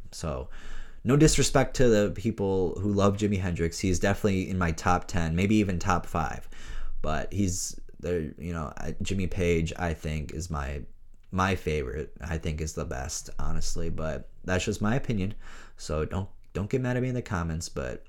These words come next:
Jimi Hendrix is probably around, you know, five to seven, I'd say. But that's just because I, his music, I like his songs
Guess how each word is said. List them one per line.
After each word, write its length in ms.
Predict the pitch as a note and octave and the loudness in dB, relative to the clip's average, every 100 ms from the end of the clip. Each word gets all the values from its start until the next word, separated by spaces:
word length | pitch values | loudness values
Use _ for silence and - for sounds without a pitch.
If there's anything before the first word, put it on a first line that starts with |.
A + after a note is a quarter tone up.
| - G2 | -14 -4
Jimi 200 | A2 A#2 | 0 2
Hendrix 240 | B2 G#2 | 2 2
is 80 | F#2+ | 0
probably 420 | - G2+ F#2 F#2 | 2 4 4 4
around, 520 | F2 F2 F2 E2 D2+ | 4 4 2 0 -2
you 80 | E2+ | -2
know, 240 | D#2+ D#2+ - - | -2 -4 -6 -2
five 440 | F2 D#2+ D#2+ E2 - - | 2 2 0 -2 -8 -6
to 100 | D#2+ | -4
seven, 560 | - D2+ D2+ D#2+ D#2+ - | -2 -2 -2 -2 -4 -2
I'd 160 | E2+ - | 0 2
say. 240 | D#2+ D#2 - - - - - - - - - - | 2 4 4 6 6 4 4 2 0 -2 -2 -2
But 280 | - - - - - - | -2 -4 -8 -10 -12 2
that's 220 | D#3+ F3 | 4 6
just 160 | F3 - | 4 4
because 480 | D#3 D3+ C#3 B2 A#2 | 4 6 6 4 2
I, 320 | A2 A#2 A2+ A2+ G#2+ E2+ | 4 6 8 8 6 2
his 260 | A2+ A#2+ - | -2 -2 -2
music, 880 | F#2+ G#2+ A2 B2+ B2 - - - - - - - - - | 2 4 4 2 0 -2 -14 -14 -16 -20 -20 -18 -16 -6
I 120 | - G#2 | -2 2
like 300 | G2+ B2+ - | 2 0 0
his 200 | D#3+ - | -2 0
songs 760 | - D#3 D#3 D#3+ D#3 - - | 0 2 2 2 0 -6 -10